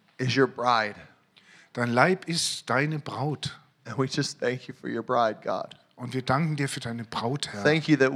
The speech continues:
Speaker 1: we get to be a part of your bride.
Speaker 2: Und danke, dass wir ein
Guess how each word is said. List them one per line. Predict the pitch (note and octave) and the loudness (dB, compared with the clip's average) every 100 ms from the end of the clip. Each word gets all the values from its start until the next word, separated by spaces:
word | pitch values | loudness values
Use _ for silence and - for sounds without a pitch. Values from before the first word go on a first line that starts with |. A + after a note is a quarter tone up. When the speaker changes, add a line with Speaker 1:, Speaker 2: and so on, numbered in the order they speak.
| C3 | 4
Speaker 1:
we | C3 | 4
get | C3 B2+ | 2 0
to | A#2+ | 0
be | A#2+ | 0
a | |
part | G#2+ A2+ A2 | 2 2 2
of | G#2+ | 0
your | G#2+ | -4
bride. | G#2+ D2+ G2+ - - - - - | 0 0 -2 -12 -20 -20 -20 -20
Speaker 2:
Und | A#2+ | 0
danke, | B2+ E3+ D#3+ | 2 4 2
dass | D3 C3+ | 2 2
wir | E3 C#3 | 0 -2
ein | C3+ | -4